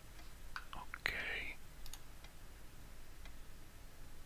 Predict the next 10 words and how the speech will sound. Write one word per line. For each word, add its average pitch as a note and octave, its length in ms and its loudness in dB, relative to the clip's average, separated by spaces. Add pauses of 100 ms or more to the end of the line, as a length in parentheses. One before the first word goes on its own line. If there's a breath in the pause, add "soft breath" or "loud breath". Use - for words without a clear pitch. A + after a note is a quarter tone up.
(2000)
Uh, - 180 10
è C#3 80 12
inquietante A#2+ 520 12
questo G2+ 220 12
quadro. G2 460 12 (1900 loud breath)
E - 140 10
non A2+ 420 12
ci - 180 12
dice B2 300 12
niente. G#2 640 12